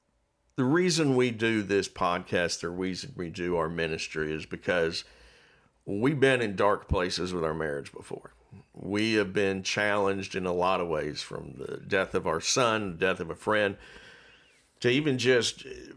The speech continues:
sometimes feeling like, you know, we're roommates in the same house without having a marriage kind of relationship. And yet God took us out of that,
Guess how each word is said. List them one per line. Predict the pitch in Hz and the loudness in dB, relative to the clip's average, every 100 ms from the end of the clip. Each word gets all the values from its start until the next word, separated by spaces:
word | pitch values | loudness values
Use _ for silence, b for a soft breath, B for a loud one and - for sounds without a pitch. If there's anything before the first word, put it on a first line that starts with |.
| - 92 90 - | -20 -14 -14 -4
sometimes | - 120 127 113 107 - | 0 2 2 2 0 0
feeling | 117 110 107 | 2 2 4
like, | 104 101 98 | 4 2 2
you | - 113 | -2 0
know, | 104 98 | 4 4
we're | 95 95 | 4 2
roommates | 95 104 107 92 78 76 - | 2 0 0 0 -2 -2 -4
in | 76 | -4
the | 76 | -2
same | 101 87 78 | 0 0 -2
house | 95 76 58 - - | -2 -2 -4 -8 -6
without | - 87 82 87 | -2 0 0 0
having | 87 85 80 | -2 0 -2
a | 78 78 71 - - - _ | 0 -2 -6 -14 -20 -20 _
marriage | 87 92 92 90 - | -4 0 2 0 -2
kind | 95 82 | -2 0
of | |
relationship. | 87 85 92 98 80 71 - 69 - _ b b b b b b b b b b b - | 2 2 2 0 -4 -4 -4 -4 -8 _ b b b b b b b b b b b 0
And | 117 113 | 2 4
yet | 113 110 101 | 4 2 0
God | 104 117 123 120 | 0 2 2 0
took | - 139 120 | -2 -2 0
us | 107 95 - | 0 0 0
out | 87 90 85 | -2 0 0
of | 78 - | -4 -6
that, | 71 67 | -12 -14